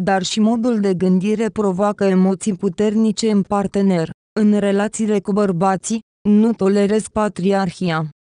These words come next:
Ești obișnuită și accepți doar să fii în condiții egale cu un partener,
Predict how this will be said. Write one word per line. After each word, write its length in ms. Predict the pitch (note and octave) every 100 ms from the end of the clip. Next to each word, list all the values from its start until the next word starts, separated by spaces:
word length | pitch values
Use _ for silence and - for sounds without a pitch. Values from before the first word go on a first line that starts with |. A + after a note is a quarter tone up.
| -
Ești 280 | F3+ G#3 -
obișnuită 800 | A3 F#3 G3 D#3+ F#3 F3+ E3 A3+
și 180 | G#3+ G#3
accepți 460 | F#3+ D#3+ G3+ -
doar 260 | G#3 A3 A3
să 180 | - G3
fii 200 | - G#3+
în 80 | G3+
condiții 580 | G#3+ G#3 G#3 G#3 G#3
egale 380 | F#3+ G3 G#3 G#3+
cu 140 | G#3+ G3+
un 200 | F#3+ F#3
partener, 760 | G#3 G3+ - G3 G3 A3